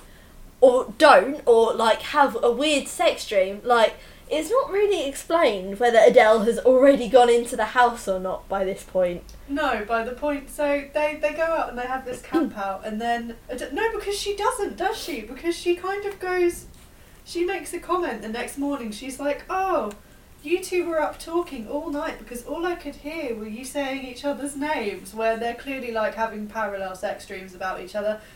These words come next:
Speaker 2: which involved s'mores, which actually made me feel very uncomfortable, and I don't really wanna talk about it.
Speaker 1: I
Speaker 2: But
Speaker 1: mean, it is described as parallel sort of sex dreams, basically, but also,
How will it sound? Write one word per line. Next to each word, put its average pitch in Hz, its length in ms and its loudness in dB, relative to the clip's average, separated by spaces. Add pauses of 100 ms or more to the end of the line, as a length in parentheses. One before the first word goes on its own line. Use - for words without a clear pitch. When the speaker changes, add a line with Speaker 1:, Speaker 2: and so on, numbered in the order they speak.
Speaker 2:
which 370 200 -8
involved 370 440 -2
s'mores, 226 520 -6
which 285 200 -6
actually 349 500 -2
made 302 240 -6
me 330 80 -10
feel 339 220 -6
very 302 280 -2
uncomfortable, 254 680 -8
and 185 100 -12
I 208 80 -8
don't 247 240 -4
really 247 180 -8
wanna 233 200 -6
talk 214 280 -8
about 226 260 -4
it. 294 160 -2 (540)
Speaker 1:
I 370 80 4
Speaker 2:
But 415 160 6
Speaker 1:
mean, 381 200 0 (120)
it 359 220 4
is 339 120 -8
described 370 520 4
as 269 100 -4
parallel 180 640 -4 (320)
sort - 220 -6
of - 80 -14
sex - 400 -4
dreams, 190 480 -8
basically, 220 720 0 (180)
but 311 140 8
also, 240 640 0